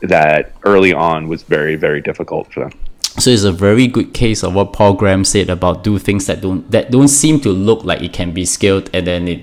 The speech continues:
Speaker 2: it basically define its own category.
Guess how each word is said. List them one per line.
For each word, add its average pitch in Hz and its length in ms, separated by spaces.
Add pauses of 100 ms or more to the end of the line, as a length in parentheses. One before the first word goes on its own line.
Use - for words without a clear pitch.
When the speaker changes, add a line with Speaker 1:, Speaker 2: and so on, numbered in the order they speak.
(120)
Speaker 2:
it 87 200
basically 92 560
define 90 720 (140)
its 95 140
own 92 180
category. 80 680